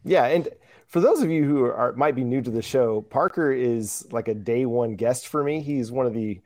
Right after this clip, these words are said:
the original guys that came on the show back in the fall of, uh, twenty twenty in the covid year. So this is, it's always a treat to have Parker on, and,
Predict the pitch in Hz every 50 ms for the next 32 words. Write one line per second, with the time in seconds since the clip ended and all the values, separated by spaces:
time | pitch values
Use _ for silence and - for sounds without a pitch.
0 | _ _ _ _ - 117 117 113 110 123 131 113 127 131 131 117 104 110 107 110
1 | 120 120 113 107 113 104 - - _ - - 123 123 120 113 110 113 117 120 120
2 | 117 120 - - 117 117 104 92 107 107 110 - 123 113 107 101 - - 117 110
3 | 113 120 120 113 107 104 101 98 - _ _ _ _ _ _ _ - - 101 101
4 | - - - - 120 120 120 123 120 120 - - - 113 113 120 127 117 98 101
5 | - - 117 117 117 120 113 117 120 123 131 127 127 - 117 107 101 101 113 117
6 | - 123 110 98 95 - - - 135 135 143 143 131 127 123 - 147 143 127 -
7 | 131 120 120 113 - - 120 117 - - 117 117 113 113 113 113 101 95